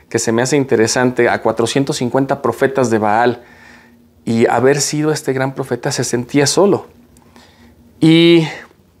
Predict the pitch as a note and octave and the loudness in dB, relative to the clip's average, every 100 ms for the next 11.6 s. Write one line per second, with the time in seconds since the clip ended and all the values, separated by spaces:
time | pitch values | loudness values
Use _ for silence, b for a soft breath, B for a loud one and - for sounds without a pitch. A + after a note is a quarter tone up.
0 | _ _ _ _ _ _ - E3+ F#3+ F#3 | _ _ _ _ _ _ -4 2 4 4
1 | F#3 - F#3+ B2 - C#3 C3 C#3+ D#3+ C#3 | 2 2 0 0 -4 -2 0 0 -2 -4
2 | - D3 C3+ B2 B2 B2+ B2 B2 B2 A#2 | -2 -2 0 -4 0 0 0 -2 0 2
3 | A#2 A#2 - A#2 C3 C#3 A#2+ - B B | 0 -4 -4 -2 0 0 0 -4 B B
4 | - A2+ B2 D3+ C#3+ D3 D3+ C#3+ C3 - | -8 -4 -2 0 2 2 0 -4 -4 -4
5 | C3 C3 - A#2 A#2+ B2 A#2+ - A#2 C3+ | -4 -4 -6 -4 -2 -2 -4 -6 -2 0
6 | B2+ C3 D3 C#3 A#2 - A#2+ B2 A#2+ - | 0 -2 -4 -4 -6 -4 -2 0 0 -4
7 | B B B B B B B B - - | B B B B B B B B -6 -4
8 | - D#3 F3 D3+ C3+ B2+ A#2+ A#2+ B2+ C#3 | -2 -2 2 2 2 0 0 2 0 0
9 | C3+ B2 - A2+ C3+ A2 A#2 - _ _ | -4 -6 -8 -4 -2 -2 -2 -8 _ _
10 | _ _ _ _ - - A2+ A#2+ B2+ D#3+ | _ _ _ _ -10 -2 -2 2 2 2
11 | - - B2 A#2 - | -2 0 2 2 0